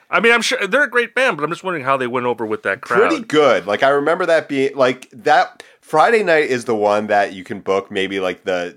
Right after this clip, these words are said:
Speaker 2: the, the third, like, the third biggest or, like, the third biggest draw 'cause, you know, most people just come for Sunday. And, um, yeah, I mean, I think they did pretty well with the classic rock li-, with the classic rock people. Um, yeah, it was, it wa-, it was fun.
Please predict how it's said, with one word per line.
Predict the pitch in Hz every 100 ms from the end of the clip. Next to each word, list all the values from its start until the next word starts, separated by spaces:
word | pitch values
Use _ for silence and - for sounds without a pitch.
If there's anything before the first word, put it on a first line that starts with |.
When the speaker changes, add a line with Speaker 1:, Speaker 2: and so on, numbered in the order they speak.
| 101
Speaker 2:
the, | 95 95
the | 92 92
third, | - - 98 95 98 -
like, | 90 -
the | -
third | - 110 98 90 -
biggest | 85 87 98 95 95
or, |
like, | 85 80
the | 90
third | - 95 87
biggest | 92 85 -
draw | 90 85 87
'cause, | 85 87 80
you | 98
know, | 78 76
most | 92 104 -
people | 101 95
just | 85 87 - _ _
come | - 104 95
for | 85
Sunday. | - 95 87 80 78 78
And, | 90 87 87
um, | - 90 87 90 - _ _ _ _ _ -
yeah, | 233 175
I | 123
mean, | 147 151
I | 147
think | 147 175
they | 165
did | 139 143
pretty | - 135
well | 113 117
with | 117
the | 107
classic | - 107 104 - -
rock | 87 92 -
li-, | 110 110 98
with | 98
the | -
classic | - 98 - -
rock | 87 90 -
people. | 117 131 139 139 _ _ _ -
Um, | 104 101 101 98 98 104 - -
yeah, | 370 415
it | 480
was, | 403 403 -
it | 208
wa-, | 349 -
it |
was | 190 214
fun. | - 165 92 69